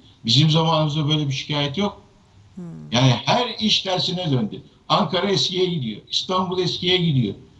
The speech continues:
Speaker 2: Evet.
Speaker 1: E,
Speaker 2: Seçmenler
Speaker 1: ta
Speaker 2: bunu biliyor mu?
Speaker 1: C H P
Speaker 2: Seçmenler.
Speaker 1: dönemlerine gidiyor. Eskiden kastım o. Ta C H P dönemlerine gidiyor.
Speaker 2: Evet.
Speaker 1: ak Parti dönemindeki mükemmeliyet ortadan kalkıyor. Her işin, e, ehli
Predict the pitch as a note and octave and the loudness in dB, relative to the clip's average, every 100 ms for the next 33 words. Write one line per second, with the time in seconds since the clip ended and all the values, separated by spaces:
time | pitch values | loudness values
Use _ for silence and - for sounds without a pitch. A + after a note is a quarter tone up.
0 | - - B3+ A#3+ - - B3 A#3+ A3+ B3+ | -20 -12 -8 -6 -4 2 4 2 0 -4
1 | B3+ D4+ D#4+ E4 F4 F4 E4 D#4+ F#4+ G4 | -4 -2 0 2 4 4 4 4 2 0
2 | C#4+ - - A#3+ G3+ A3 G#3+ - C#3 B2+ | 0 0 0 0 -2 -2 2 2 4 2
3 | A#2 A2+ - B2 C#3 C3 D#3 F3 C3+ D#3 | 0 -6 -8 -4 0 2 2 2 2 0
4 | - F#3 C#3 A#2+ G#3+ G#3+ G3+ G3+ F#3 G#3 | 0 0 0 2 0 2 0 0 -2 -4
5 | F#3+ G3 F3 D#3 C3 A2+ G2+ G2 F#2 - | -2 -2 0 2 2 0 -2 -6 -10 -12
6 | - A3+ A3+ F#3+ - G#3+ A3 G3 - - | -12 -10 -10 -4 0 2 0 -4 -6 -6
7 | C#3+ D3+ D3+ D3+ C#3+ C3+ C#3+ C#3 C3+ C#3+ | -4 -2 -2 0 0 2 4 4 4 2
8 | C#3+ C#3 C#3+ F#3+ A3+ - - - B2+ C3 | 2 4 4 2 0 -8 -20 -4 0 4
9 | C3+ D3+ E3+ C3+ C3+ C#3+ D#3+ - - - | 4 4 2 0 -2 -2 -4 -4 -10 -20
10 | _ - - G#3+ A#3+ - F#3 E3 D#3 D3 | _ -8 0 2 2 0 -2 -4 -2 0
11 | C#3+ C3+ C3 B2+ B2 G2 - - - _ | 0 2 2 2 0 -6 -10 -20 -20 _
12 | - D3+ D#3+ D3+ G3 A3+ | 0 4 6 4 4 0